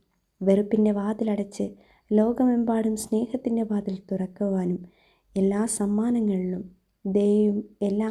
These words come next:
ആശംസകളോടൊപ്പം നല്ല ആഗ്രഹങ്ങളും വരട്ടെ. ക്രിസ്തു നൽകുന്ന അനുഗ്രഹത്താൽ തിന്മയിൽ നിന്ന് ഞങ്ങളെ വീണ്ടെടുക്കണമേ. വ്യക്തമായ ഹൃദയത്തോടെ സന്തോഷിക്കാൻ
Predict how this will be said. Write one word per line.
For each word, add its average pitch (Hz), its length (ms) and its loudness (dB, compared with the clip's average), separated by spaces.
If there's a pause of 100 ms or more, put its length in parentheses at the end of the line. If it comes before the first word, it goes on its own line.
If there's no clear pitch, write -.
ആശംസകളോടൊപ്പം 220 1040 -2 (500)
നല്ല 226 240 0 (100)
ആഗ്രഹങ്ങളും 220 800 0
വരട്ടെ. 180 400 -6 (500)
ക്രിസ്തു 233 340 0
നൽകുന്ന 233 440 2
അനുഗ്രഹത്താൽ 190 760 -2 (220)
തിന്മയിൽ 208 520 0
നിന്ന് 208 300 0 (220)
ഞങ്ങളെ 226 360 0
വീണ്ടെടുക്കണമേ. 190 880 -2 (800)
വ്യക്തമായ 208 680 2
ഹൃദയത്തോടെ 208 760 -2
സന്തോഷിക്കാൻ 190 840 -4